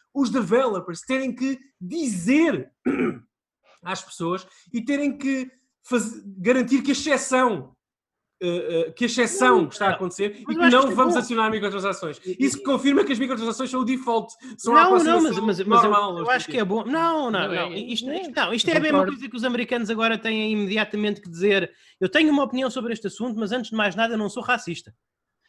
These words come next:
Speaker 1: Ah,
Speaker 2: Sabes?
Speaker 1: desculpa, se o Crash quatro tivesse sido apresentado na P S três, se esta apresentação fosse,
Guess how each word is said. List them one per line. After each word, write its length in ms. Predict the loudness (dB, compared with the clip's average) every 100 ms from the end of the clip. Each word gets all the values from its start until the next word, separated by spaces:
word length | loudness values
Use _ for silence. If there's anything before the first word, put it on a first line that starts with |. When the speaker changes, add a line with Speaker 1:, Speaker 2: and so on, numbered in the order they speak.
| -4
Speaker 1:
Ah, 60 |
Speaker 2:
Sabes? 280 | 2 2 0
Speaker 1:
desculpa, 260 | -4 0 0
se 600 | -2 -10 _ _ _ -18
o 40 | -6
Crash 320 | 2 2 2
quatro 340 | 2 2 2 -4
tivesse 300 | -2 0 0
sido 180 | -2
apresentado 600 | -2 -4 -4 -2 0 0 0
na 80 |
P 140 | 0 2
S 220 | 2 -2
três, 360 | -4 -4 -6 -14 _
se 160 | -4 -2
esta 160 | 0
apresentação 420 | -2 -4 -6 -6 -4
fosse, 240 | -6